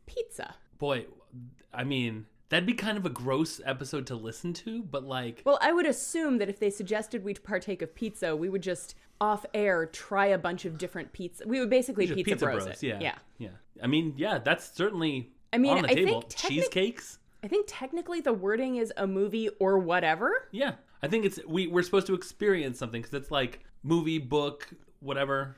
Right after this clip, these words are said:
Speaker 1: Explain this one to me.
Speaker 2: Yeah.
Speaker 1: I did that F M K all day, um, submission form, and I said, "Choose a trio of people or whatever."
Speaker 2: Yeah.
Speaker 1: And people were trying to get us to F M K like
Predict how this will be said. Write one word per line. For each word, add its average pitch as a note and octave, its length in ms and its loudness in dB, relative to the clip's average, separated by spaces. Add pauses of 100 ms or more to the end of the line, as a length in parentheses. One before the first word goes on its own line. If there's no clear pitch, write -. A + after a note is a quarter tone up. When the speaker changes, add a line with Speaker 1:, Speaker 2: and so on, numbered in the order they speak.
(120)
Speaker 1:
Explain F#4 480 0
this F4 220 -2
one G3+ 160 -2
to D#3+ 120 -8
me. - 220 -10
Speaker 2:
Yeah. B2+ 160 -2 (300)
Speaker 1:
I B3 80 8
did B3 200 2
that C4 200 4
F A3+ 160 0
M B3+ 160 0
K A#3+ 220 2
all A3+ 160 4
day, A#3 400 2
um, G3+ 560 0
submission A#3 600 0
form, D4 460 0 (240)
and A3 160 -2
I G#3+ 120 2
said, A3 480 4 (320)
"Choose C4 240 0
a C4 60 0
trio B3+ 380 2
of A3 120 -2
people B3+ 440 2
or A3 160 2
whatever." G3+ 680 4
Speaker 2:
Yeah. C3 200 -2 (300)
Speaker 1:
And B3 160 4
people C#4 220 2
were C#4 120 2
trying C4 220 0
to B3+ 60 -2
get B3 140 0
us B3 140 -2
to - 140 -2
F G#3+ 140 -2
M A3+ 180 0
K A3 280 -2
like G#3+ 340 -4